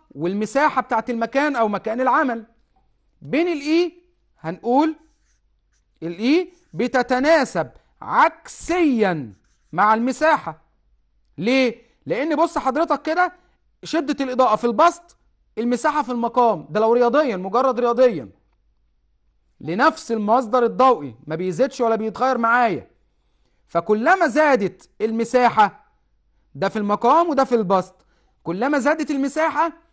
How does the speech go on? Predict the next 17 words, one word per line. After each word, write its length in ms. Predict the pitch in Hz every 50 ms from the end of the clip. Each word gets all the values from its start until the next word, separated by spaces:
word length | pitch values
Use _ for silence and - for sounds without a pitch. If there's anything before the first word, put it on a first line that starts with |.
| _ _
هتقل 400 | - 202 - - 285 294 277 254
شدة 300 | - 285 277 208 233 233 - 220
الايه؟ 460 | 214 220 220 220 220 214 220 - _ _ _ _ _ -
الإضاءة. 600 | 160 - - 180 214 262 285 277 226 156 - - _ _ _
يبقى 180 | 151 165 165 185
المساحة 380 | 202 202 196 - - - 302
لو 120 | 285 277 269
زادت 540 | 208 285 311 330 330 359 370 - - - - _ _ _ _ _ _ _ _ _ _
شدة 380 | - - 277 294 262 285 - 277
الإضاءة 280 | 254 254 262 269 269
تقل، 380 | 262 254 240 247 233 202 151 123 - _ _ _ _ _ _ _ _ _ _ _ _ _ _ -
المساحة 420 | 151 170 185 - - 311 320 311
لو 100 | 294 285
قلت 560 | 277 262 311 330 339 370 392 - - - - _ _ _ _ _ _
شدة 400 | _ - - 277 220 247 - -
الإضاءة 280 | 247 240 240 262 262 254
ايه؟ 420 | 240 233 233 233 226 226 - _